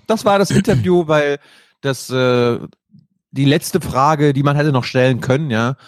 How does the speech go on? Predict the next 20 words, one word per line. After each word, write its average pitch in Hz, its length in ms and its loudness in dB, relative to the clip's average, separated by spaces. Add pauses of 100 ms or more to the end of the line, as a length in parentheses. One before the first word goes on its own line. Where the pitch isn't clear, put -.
(200)
hat - 140 -2
man 120 80 4
dann 120 120 2
auch 127 160 -2
weggelassen. 113 720 -2
Und 101 220 -4
Klaus 101 180 -2
Brinkbäumer 101 420 -2
hat 98 80 -2
sich 95 100 -8
gesagt, 90 280 0
„Hey, 95 360 0 (760)
hey, 92 360 -2 (100)
der 101 120 -4
Typ - 200 -2
ist 113 140 -2
so 120 100 2
ein 120 80 0
netter 117 300 0
Mann. 101 400 -4